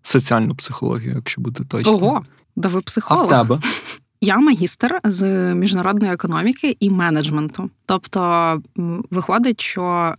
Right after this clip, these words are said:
Speaker 2: я працюю не за спеціальністю.
Speaker 1: Ну, виходить, і я теж.
Speaker 2: Так. Але всі ми трошки менеджери зараз.
Speaker 1: Ми з тобою на прі-шоу говорили про те, що хто зараз не менеджер. Типу,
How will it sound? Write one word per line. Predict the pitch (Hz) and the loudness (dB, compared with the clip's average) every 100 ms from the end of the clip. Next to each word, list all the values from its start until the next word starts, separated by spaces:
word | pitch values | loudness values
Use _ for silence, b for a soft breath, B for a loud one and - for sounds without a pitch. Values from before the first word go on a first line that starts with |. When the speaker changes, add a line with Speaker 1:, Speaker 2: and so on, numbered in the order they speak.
| _ _ | _ _
Speaker 2:
я | - 175 277 254 - | -4 -2 2 0 -2
працюю | - 175 - 208 185 - | -6 -4 -2 -2 -2 0
не | 196 226 | 0 2
за | 165 | 0
спеціальністю. | - 165 - 151 147 - - - - - | -4 -6 -2 -2 -2 -6 -8 -10 -8 -2
Speaker 1:
Ну, | 117 | 0
виходить, | 107 110 107 - | 0 -2 -4 -4
і | 113 | -4
я | 110 | -4
теж. | - 135 - _ _ | -6 -8 -12 _ _
Speaker 2:
Так. | - 254 - _ _ - B B | -4 -4 -6 _ _ -20 B B
Але | 190 196 | -2 0
всі | - 233 | 0 2
ми | 233 | 2
трошки | - 190 202 - | 2 -2 -2 0
менеджери | 190 196 269 190 180 190 _ _ _ _ - | 0 4 2 2 -4 -8 _ _ _ _ -4
зараз. | 170 160 165 - - | -2 -2 -4 -8 -6
Speaker 1:
Ми | 131 120 | 0 0
з | - | 2
тобою | 123 113 113 | 2 4 4
на | 113 110 110 110 127 123 - - | 4 2 2 0 -2 -6 -12 -4
прі-шоу | 127 120 - 131 110 | 0 2 2 2 2
говорили | 107 117 113 117 127 | 2 0 2 2 2
про | 120 113 | 0 -2
те, | - 127 | 0 0
що | - - 113 113 127 131 B B B B - | 0 0 0 -2 -4 -8 B B B B -10
хто | - - 151 | -6 2 2
зараз | 160 131 127 123 | 4 2 2 2
не | 127 | 4
менеджер. | 117 113 113 - 131 - _ _ - | 4 2 0 -4 -8 -16 _ _ -2
Типу, | 127 - | 0 2